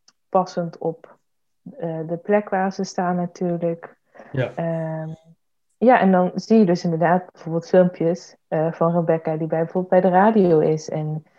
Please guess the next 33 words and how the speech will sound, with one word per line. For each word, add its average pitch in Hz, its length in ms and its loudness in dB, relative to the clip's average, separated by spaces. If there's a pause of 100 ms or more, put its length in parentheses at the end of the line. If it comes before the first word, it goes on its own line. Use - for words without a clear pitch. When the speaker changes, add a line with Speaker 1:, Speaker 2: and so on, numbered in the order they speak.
Speaker 2:
Ja. 113 300 -6
Speaker 1:
en, 156 340 -6
ehm, 151 420 -10 (800)
vertelt 165 380 4
bijvoorbeeld 170 340 -2
zij, 156 360 0
eh, 160 280 -8
hè, 190 140 0
wil, 175 360 0
eh, 160 220 -4
gaan 170 260 0
veranderen, 175 760 0 (100)
eh, 151 240 -8 (100)
zodra 156 360 -4
ze 156 80 -4
de 156 120 -8
Kamer 151 320 -4
inkomt. 151 720 -12 (140)
Speaker 2:
Ja. 117 200 -10 (140)
Speaker 1:
Dus, - 320 -12
eh, 156 260 -8 (580)
Speaker 2:
Ja. - 300 -4
Speaker 1:
ja, 180 240 4
het, - 160 -8
het 175 180 -2
is 202 160 2
zeker 240 340 6
niet 233 260 6
van 208 480 6 (320)
deze 208 540 8
vijf 190 420 4
die 185 120 4
zijn 175 420 2